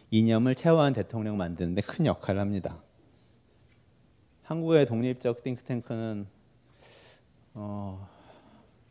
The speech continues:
너무나 열악해요. 제가 한겨레 경제연구소라는 곳을 만들어가지고 좀 운영을 했었는데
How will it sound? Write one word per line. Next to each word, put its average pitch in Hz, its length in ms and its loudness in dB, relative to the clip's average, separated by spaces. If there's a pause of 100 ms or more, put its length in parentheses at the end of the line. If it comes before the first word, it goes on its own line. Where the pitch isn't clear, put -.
(720)
너무나 98 380 -2
열악해요. 80 520 -10 (2750)
제가 101 680 0 (600)
한겨레 127 400 2
경제연구소라는 92 960 -2
곳을 85 320 -12 (520)
만들어가지고 85 840 -8 (840)
좀 92 180 -8
운영을 90 360 -4
했었는데 85 720 -8